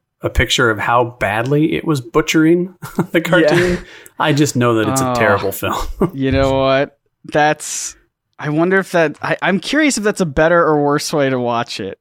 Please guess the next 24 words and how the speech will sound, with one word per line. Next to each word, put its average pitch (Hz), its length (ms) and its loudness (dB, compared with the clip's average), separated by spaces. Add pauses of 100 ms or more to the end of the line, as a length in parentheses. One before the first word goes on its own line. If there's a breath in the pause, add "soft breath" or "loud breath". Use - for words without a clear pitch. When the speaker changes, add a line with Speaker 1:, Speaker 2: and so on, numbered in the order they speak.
Speaker 1:
<laughs> - 1000 -6
Speaker 2:
'Cause, 202 200 -2
like, 202 260 0 (400)
I, 131 300 0
I - 40 4
was 233 180 2
a 160 40 2
huge 147 340 -4
fan 127 320 0
before 185 420 -2
then. 110 420 -2 (200)
So 139 600 0 (420)
to 190 100 -4
me, 240 260 2
it 170 80 -2
was 165 340 -2
at 165 140 0
least 226 400 -2
kind 196 520 -2
of 151 160 -2
nice 123 600 -2
seeing 135 640 -2
some 139 540 0
elements 120 720 -2